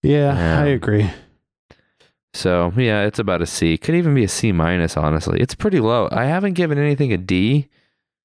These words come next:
Speaker 2: This, <sighs> the more I'm thinking about it, this might even be, like, a, if it wasn't for a few really, really good jokes from Hondo, honestly,
Speaker 1: Yeah.
Speaker 2: I would give this episode, like, a D plus. But because Hondo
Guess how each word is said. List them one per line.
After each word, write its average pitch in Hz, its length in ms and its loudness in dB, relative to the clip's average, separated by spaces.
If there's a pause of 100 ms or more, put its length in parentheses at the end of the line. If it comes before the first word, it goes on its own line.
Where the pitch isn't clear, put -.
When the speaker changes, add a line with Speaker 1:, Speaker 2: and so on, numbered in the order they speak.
(540)
Speaker 2:
This, 147 280 -2 (180)
<sighs> - 160 -8
the 117 100 2
more 135 200 0
I'm 160 100 -2
thinking 165 340 0
about 131 200 0
it, - 100 -6
this 135 180 -2
might 156 220 2
even 151 260 2
be, 127 200 2
like, 139 200 0
a, 95 260 2 (1200)
if 127 160 0
it 113 120 0
wasn't 131 540 0
for 123 300 2
a 120 60 -2
few 110 400 2
really, 101 580 2
really 92 540 2
good 90 260 0
jokes 87 400 0
from 85 160 -2
Hondo, 90 580 0 (200)
honestly, 107 540 0
Speaker 1:
Yeah. 101 100 0 (920)
Speaker 2:
I 95 120 -2
would 92 160 2
give 92 120 2
this 90 140 0
episode, 85 320 0
like, 80 140 -2
a 85 40 -2
D 80 220 0
plus. 78 360 -2
But 87 260 -4
because 107 480 -2
Hondo 92 760 0